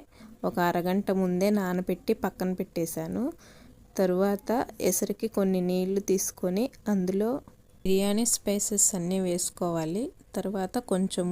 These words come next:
ఉప్పు, కొంచెం ఆయిల్ వేసి ఆ నీళ్లు బాగా మరిగించాలి. మరిగిన తర్వాత మనం నానబెట్టుకున్న బాస్మతి రైస్ని అందులో వేసి ఉడికించాలి. ఉడుకుతూ ఉంటుంది. ఈలోపు మనం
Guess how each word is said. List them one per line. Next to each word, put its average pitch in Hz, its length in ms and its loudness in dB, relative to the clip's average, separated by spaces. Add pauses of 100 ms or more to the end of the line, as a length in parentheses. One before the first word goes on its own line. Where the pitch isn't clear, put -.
ఉప్పు, - 280 -4 (180)
కొంచెం 185 300 -2 (140)
ఆయిల్ 185 340 0
వేసి 175 320 0 (180)
ఆ - 60 0
నీళ్లు 185 360 0 (100)
బాగా 175 380 0
మరిగించాలి. 170 720 -4 (440)
మరిగిన 185 320 2 (120)
తర్వాత 190 460 -2 (160)
మనం 180 220 0 (100)
నానబెట్టుకున్న 190 680 -2 (140)
బాస్మతి 185 580 -2
రైస్ని 180 400 -4 (260)
అందులో 180 320 0 (120)
వేసి 175 380 -2 (540)
ఉడికించాలి. 190 720 -2 (600)
ఉడుకుతూ 202 360 2 (100)
ఉంటుంది. 190 420 0 (180)
ఈలోపు 190 400 0 (140)
మనం 202 180 0